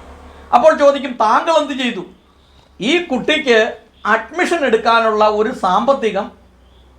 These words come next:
ഞാൻ, ഏഹ്, അറേഞ്ച്മെന്റ് ചെയ്തു, എൻ്റെ കയ്യിൽ നിന്ന് കൊടുത്തു. അത് കൊടുത്തുകൊണ്ടാണ് നിങ്ങളോട് ഈ പറയുന്നത്. അപ്പോൾ എനിക്ക് അതേ ചെയ്യാൻ സാധ്യമാകുകയുള്ളൂ.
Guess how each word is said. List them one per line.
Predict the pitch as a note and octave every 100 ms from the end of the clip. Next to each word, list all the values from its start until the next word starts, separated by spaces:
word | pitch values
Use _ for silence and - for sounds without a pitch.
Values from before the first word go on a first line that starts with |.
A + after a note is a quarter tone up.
| -
ഞാൻ, | B3+ C#4+ D4 C#4 - - -
ഏഹ്, | A3+ A3+ A#3+
അറേഞ്ച്മെന്റ് | B3+ C4 B3+ B3+
ചെയ്തു, | A3+ A#3 A3 - A#3
എൻ്റെ | A#3+ C#4+
കയ്യിൽ | A#3+ A#3 A#3
നിന്ന് | A#3
കൊടുത്തു. | G#3+ G#3 A3 - - - - - - - - - - - -
അത് | A3+ C#4
കൊടുത്തുകൊണ്ടാണ് | C4 B3 - F4 F4+ F4 E4
നിങ്ങളോട് | D#4+ D#4 D#4
ഈ | D4
പറയുന്നത്. | C#4 C4+ C#4+ C#4+ G3 - _ _ _ _ _ _ _ _ _ -
അപ്പോൾ | A#3+ D4
എനിക്ക് | C#4 E4 F4
അതേ | C#4+ C4+ D4 C#4 C#4 A3
ചെയ്യാൻ | A3 A3
സാധ്യമാകുകയുള്ളൂ. | - F#3+ G3+ A3 F#3 F3+ E3+ C#3 B2+